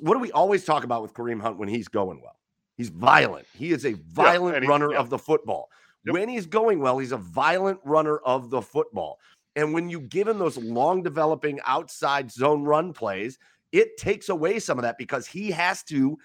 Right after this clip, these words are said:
Speaker 1: slow himself down and look for lanes and all that. He's not as good as Nick Chubb at doing that. But if you let Kareem Hunt run a little bit between the tackles, get ahead of steam, and just plow through, Kareem Hunt is really good at doing that.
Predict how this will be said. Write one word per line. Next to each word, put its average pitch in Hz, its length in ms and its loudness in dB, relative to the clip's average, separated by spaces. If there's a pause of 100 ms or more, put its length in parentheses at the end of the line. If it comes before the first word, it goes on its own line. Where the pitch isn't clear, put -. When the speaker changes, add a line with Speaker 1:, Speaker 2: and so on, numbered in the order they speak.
(360)
Speaker 1:
slow 147 480 2
himself 170 440 -2
down 165 440 2
and 127 180 0
look 151 220 4
for 160 160 0
lanes 185 320 0
and 123 100 -2
all 113 60 0
that. 101 180 -4 (300)
He's 233 280 -2
not 226 220 6
as 175 160 0
good 208 240 4
as 175 140 0
Nick 190 180 0
Chubb 190 300 4
at 135 180 -4
doing 165 320 0
that. 82 220 -10 (360)
But 170 120 -2
if 170 100 -6
you 185 180 -6
let 143 420 2 (200)
Kareem 160 400 0
Hunt 185 240 6 (300)
run 165 260 0
a 208 60 -2
little 185 240 2
bit 180 180 -6
between 175 320 -6
the 151 80 -4
tackles, 127 480 0
get 135 260 -2
ahead 160 240 -4
of 131 80 -6
steam, 156 440 -2 (340)
and 147 140 -4
just 156 240 -8
plow 156 300 2
through, 170 440 -2 (220)
Kareem 185 340 -4
Hunt 226 220 0
is 135 180 -6
really 165 400 -2
good 151 320 0
at 147 180 -10
doing 170 360 -4
that. 76 200 -14